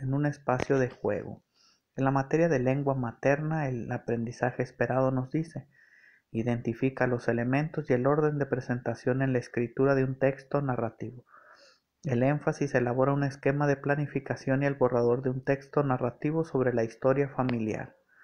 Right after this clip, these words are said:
En la materia de cívica y ética en diálogo, el aprendizaje esperado nos dice:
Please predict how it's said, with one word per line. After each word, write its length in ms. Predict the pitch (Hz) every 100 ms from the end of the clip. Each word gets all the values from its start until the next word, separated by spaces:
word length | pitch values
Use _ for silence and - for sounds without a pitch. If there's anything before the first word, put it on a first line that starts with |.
| - - - - -
En 80 | 135
la 80 | 135
materia 400 | 147 143 160 170
de 100 | 151
cívica 440 | - 160 170 165
y 100 | 131
ética 380 | 139 - 151 135
en 100 | 123
diálogo, 560 | 123 131 147 160 170 - - - - _ -
el 140 | 123
aprendizaje 680 | 120 127 123 120 - 131 147
esperado 540 | - - 123 131 147
nos 200 | 139 127
dice: 520 | 143 160 - 185 180